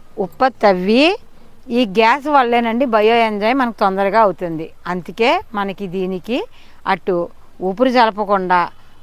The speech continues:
బిగించి ఉండాలి, అప్పుడప్పుడు ఎక్కువైందని కొంచెం వ-, వసూలు చేస్తూ ఉండాలి. అయితేనండి, ముందుగా మనం కలపడం కాదు కానండి, మనం దీన్ని జాగ్రత్త అయితే చేద్దామండి.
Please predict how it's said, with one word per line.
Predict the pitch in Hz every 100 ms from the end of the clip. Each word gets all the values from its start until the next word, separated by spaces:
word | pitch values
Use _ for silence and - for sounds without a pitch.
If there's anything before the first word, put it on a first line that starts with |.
| -
బిగించి | 156 190 214 240 269
ఉండాలి, | 262 233 226 226 370 - -
అప్పుడప్పుడు | 208 202 208 185 220
ఎక్కువైందని | 269 208 - 208 208 196 185 214
కొంచెం | 285 240 208 247
వ-, | 202 202 208
వసూలు | 190 233
చేస్తూ | 202 190 175 226
ఉండాలి. | 196 160 156 147 - - - - - - - - - - 190
అయితేనండి, | 202 226 240 220 233 254
ముందుగా | 220 226 262 277
మనం | 226 208 202
కలపడం | 202 208 247 254 220
కాదు | 190 190 196
కానండి, | 190 185 185 247 349 403 -
మనం | 214 214 208
దీన్ని | 180 226 240 175
జాగ్రత్త | 190 185 214 226
అయితే | 202 214 208
చేద్దామండి. | 180 185 208 190 185 247